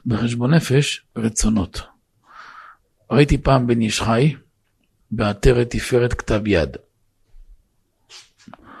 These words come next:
אומר בן איש חי, "רצון אותיות צינור,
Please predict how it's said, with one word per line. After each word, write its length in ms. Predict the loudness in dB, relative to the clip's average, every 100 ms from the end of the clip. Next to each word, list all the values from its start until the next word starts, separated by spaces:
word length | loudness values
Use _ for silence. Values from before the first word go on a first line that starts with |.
| -20 -20 _ _ _ -12 -10 -10 -14 -20 _ -20 _ 2
אומר 220 | 6 6
בן 160 | 6
איש 180 | 2 2
חי, 220 | 0 -2 0
"רצון 480 | 0 0 2 4
אותיות 360 | 4 4 0 0
צינור, 640 | 0 2 4 4 2 -4